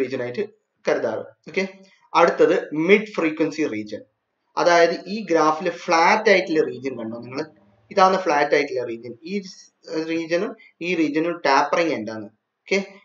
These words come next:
ഇത് ഫ്ലാറ്റ് ആയിട്ടുള്ള റീജിയൻ. ഈ ഫ്ലാറ്റ് ആയിട്ടുള്ള റീജിയനാണ് mid frequency region എന്ന് പറയുന്നത്. ഇനി ഹൈ frequency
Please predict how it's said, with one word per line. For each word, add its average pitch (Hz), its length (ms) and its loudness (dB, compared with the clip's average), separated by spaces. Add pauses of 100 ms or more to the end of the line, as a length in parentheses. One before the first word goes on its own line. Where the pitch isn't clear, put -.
(140)
ഇത് 202 160 -2
ഫ്ലാറ്റ് 160 360 2
ആയിട്ടുള്ള 127 320 0
റീജിയൻ. 120 300 -10
ഈ - 100 -4
ഫ്ലാറ്റ് 190 320 2
ആയിട്ടുള്ള 160 260 2
റീജിയനാണ് 143 420 -4 (160)
mid 185 260 -4
frequency 139 440 -6 (200)
region 127 340 -8
എന്ന് 113 160 -16
പറയുന്നത്. 107 320 -10 (1700)
ഇനി 170 120 0 (200)
ഹൈ 175 100 8 (140)
frequency 202 380 2